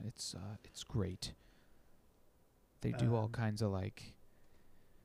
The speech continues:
Speaker 1: they do everything. They do races, they do task spots, they do randomizers. Like, they get really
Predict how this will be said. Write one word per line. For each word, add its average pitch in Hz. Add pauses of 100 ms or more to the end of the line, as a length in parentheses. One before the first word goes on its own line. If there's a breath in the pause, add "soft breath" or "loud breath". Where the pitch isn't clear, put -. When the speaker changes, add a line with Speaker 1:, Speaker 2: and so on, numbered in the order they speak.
Speaker 1:
they 175
do 254
everything. 156
They 135
do 151
races, 143
they 120
do 120
task 123
spots, 120
they 107
do 110
randomizers. 113
Like, 107
they 120
get 131
really 110